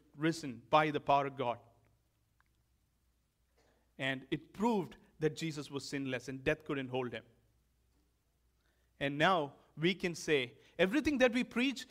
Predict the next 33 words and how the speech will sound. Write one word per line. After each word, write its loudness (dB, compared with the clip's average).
everything 2
we 2
stand 4
up 2
for, 2
everything 2
that 6
we 0
know 6
as 2
convictions 0
in 4
our 8
mind, 4
all 12
of 10
that 8
is 2
rooted 6
in 4
this 4
one 4
thing, 2
that 8
Jesus 2
Christ 6
rose 6
from -4
the 0
dead. 0
All 12
of 8
it, 6